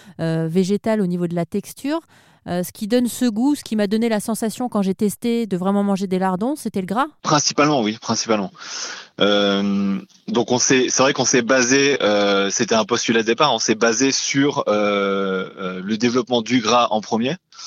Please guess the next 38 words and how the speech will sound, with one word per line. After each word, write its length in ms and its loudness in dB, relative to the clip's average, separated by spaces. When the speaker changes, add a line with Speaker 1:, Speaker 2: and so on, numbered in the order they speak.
Speaker 2:
Et 180 4
ensuite, 380 2
on 100 4
a 140 2
développé, 520 2
euh, 200 2
le 160 0
reste 360 0
autour 400 0
de 80 -2
cette 240 0
innovation 340 0
du 160 -2
gras, 220 2
donc, 240 -4
euh, 80 0
le 120 -2
reste, 340 -2
euh, 280 -4
qui 280 -4
est, 40 -2
euh, 180 -6
à 120 -6
partir 320 -6
de, 180 -4
de 100 -6
protéines 400 -2
de, 240 -2
de 140 -8
soja, 360 -2
et, 260 4
euh, 120 0
qui 200 -6
donne, 300 2
euh, 240 2
en 140 0
résultat, 540 0
euh, 260 -2